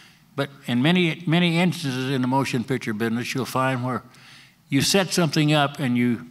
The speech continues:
put it all together and you know it's gonna work because you've done it before, or you know it's very practical, it's the easy thing to do. And then at the very last minute,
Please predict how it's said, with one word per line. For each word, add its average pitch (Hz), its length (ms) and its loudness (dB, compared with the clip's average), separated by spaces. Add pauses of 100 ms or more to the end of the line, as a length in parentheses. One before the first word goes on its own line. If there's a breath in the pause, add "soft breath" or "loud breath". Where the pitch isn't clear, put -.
(140)
put 180 120 4
it 165 80 0
all 165 140 4
together 147 340 2
and 135 80 0
you 131 140 0
know 165 200 2
it's 165 140 -2
gonna 147 200 2
work 131 460 2 (480 soft breath)
because 139 340 2
you've 127 140 2
done 143 180 4
it 143 80 -2
before, 139 540 -2
or 127 120 0
you 123 120 0
know 139 160 2
it's 135 100 -4
very 147 240 0
practical, 143 560 0
it's 120 120 -8
the 139 80 -2
easy 135 200 2
thing 135 240 0
to 117 80 0
do. 120 300 0 (840 loud breath)
And 139 180 2
then 165 180 4
at 151 100 -2
the 147 80 -4
very 156 260 0
last 156 380 0
minute, 156 280 2